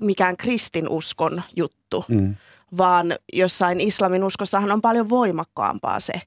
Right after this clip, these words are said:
Speaker 2: Se onkin nuorempi uskonto.
Speaker 1: Niin. <laughs> Ja, ja jokaiseen uskontoon, koska tavallaan, ja, ja mä ajattelen sillä, että kun seksuaalisuutta on, niin kuin,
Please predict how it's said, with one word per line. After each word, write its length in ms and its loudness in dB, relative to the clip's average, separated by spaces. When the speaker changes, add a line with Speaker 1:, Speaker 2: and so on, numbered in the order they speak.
Speaker 2:
Se 60 -2
onkin 240 2
nuorempi 440 2
uskonto. 480 -16
Speaker 1:
Niin. 280 2
<laughs> 1080 0
Ja, 200 6
ja 120 4
jokaiseen 560 2
uskontoon, 560 0
koska 340 0
tavallaan, 640 4
ja, 460 4
ja 160 2
mä 120 4
ajattelen 420 2
sillä, 280 4
että 180 -4
kun 140 -2
seksuaalisuutta 920 0
on, 260 2
niin 180 2
kuin, 240 0